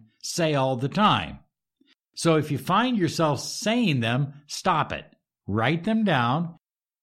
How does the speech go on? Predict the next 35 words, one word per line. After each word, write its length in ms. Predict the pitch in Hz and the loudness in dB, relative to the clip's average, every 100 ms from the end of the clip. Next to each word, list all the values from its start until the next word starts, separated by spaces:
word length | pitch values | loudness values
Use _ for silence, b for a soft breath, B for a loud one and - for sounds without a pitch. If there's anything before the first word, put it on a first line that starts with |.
| - | -6
and, 520 | 143 135 135 135 135 139 | 0 2 2 2 2 0
uh, 220 | 139 139 | 0 0
maybe 300 | 190 269 269 | 0 0 -2
put 160 | - | 0
a 40 | 208 | 0
rubber 320 | 156 175 160 | 2 2 0
band 380 | 113 120 139 117 | 2 2 2 0
around 320 | 92 95 92 | -2 -2 -2
your 140 | 87 | -2
wrist 480 | 82 98 113 90 - | -2 0 0 -2 -4
to 60 | 110 | -2
remind 760 | 101 98 113 131 165 170 160 | 0 2 2 4 4 4 4
you 460 | 120 104 80 71 82 _ _ _ _ - | 2 0 -2 -6 -10 _ _ _ _ -6
not 400 | 101 104 101 - | -2 0 -2 -6
to 80 | 104 | -10
say 540 | - 135 104 80 71 _ _ _ - | -4 -2 -2 -4 -8 _ _ _ -12
these 760 | 82 92 127 80 76 78 - _ _ _ - | -8 -2 -2 -2 -6 -8 -14 _ _ _ -6
ten 400 | 110 90 80 80 | -4 -2 -4 -4
things, 500 | 92 71 60 - - - | -6 -6 -12 -16 -14 -10
okay? 460 | 107 143 175 - - _ _ _ _ | -6 -4 -4 -6 -14 _ _ _ _
So 140 | - | -2
the 80 | 190 | -2
first 400 | 170 226 240 233 | 0 0 0 -2
one 240 | 175 160 156 | -2 -2 -4
is, 560 | 160 160 151 151 - - _ - | -4 -2 -2 -4 -8 -20 _ -6
"I 100 | 247 | -2
can 120 | 226 | 0
get 160 | 190 - | 0 0
to 80 | |
that 280 | 139 127 98 | 0 -2 -2
later. 480 | 104 104 113 135 123 | -4 -2 0 -2 -4
I'll 140 | - 185 | -6 -4
do 240 | 113 113 | -2 -4
it 60 | 82 | -6
later. 560 | 87 87 92 95 92 | -8 -8 -6 -6 -8